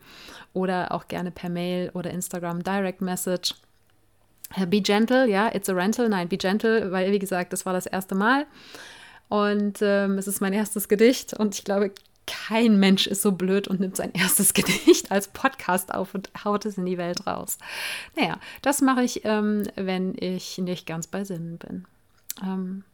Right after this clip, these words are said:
ich hoffe, du hattest Spaß dabei. <laughs> Und was das Gedicht eben auch ausdrückt oder was ich damit ausdrücken wollte, ist, dass Hingabe für mich weiterhin eine Riesenherausforderung ist.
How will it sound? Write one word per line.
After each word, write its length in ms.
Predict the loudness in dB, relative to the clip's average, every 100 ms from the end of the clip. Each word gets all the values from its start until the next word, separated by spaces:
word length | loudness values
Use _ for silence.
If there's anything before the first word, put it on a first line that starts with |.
| _ -20
ich 100 | -10
hoffe, 160 | -8 -4
du 60 | -2
hattest 220 | -2 -2
Spaß 280 | -2 -4 4
dabei. 200 | 6 6
<laughs> 800 | 8 8 8 8 6 6 -2 -2 _ _ _ _ _ _ -14 -12 -12 -14 -16 -20 -20 _ _ _ 4
Und 320 | 8 6 6
was 140 | 6
das 260 | 6 4 2
Gedicht 480 | 2 2 4 4 2
eben 300 | 0 2 2 0
auch 400 | 2 4 4 0 0
ausdrückt 880 | 2 2 2 -4 -2 0 0 -4 -6
oder 200 | -4 -4
was 120 | -6
ich 80 | -2
damit 260 | -2 0
ausdrücken 560 | 2 2 0 0 2 2
wollte, 400 | 4 4 4 4 2
ist, 440 | 2 -2 -2 -6 -2 0
dass 240 | 0 0
Hingabe 880 | -2 4 6 6 2 0 0 0 0
für 160 | 0 0
mich 380 | 0 0 -4 -6
weiterhin 580 | -2 0 0 0 0 0
eine 220 | 0 0
Riesenherausforderung 1300 | 0 0 0 -2 -2 -4 -4 -8 -8 -6 -6 -8
ist. 400 | -8 -10 -10 -10